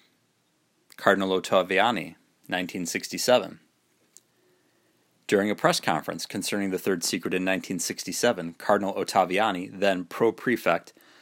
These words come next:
of the Congregation for the Doctrine of the Faith, which had replaced the Holy Office,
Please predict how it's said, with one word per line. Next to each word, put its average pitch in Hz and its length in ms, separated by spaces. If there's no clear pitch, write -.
of 90 120
the 92 80
Congregation 92 680
for 95 140
the 90 80
Doctrine 90 340
of 80 80
the 78 60
Faith, 104 420
which - 220
had 87 140
replaced 95 440
the 92 80
Holy 85 240
Office, 90 560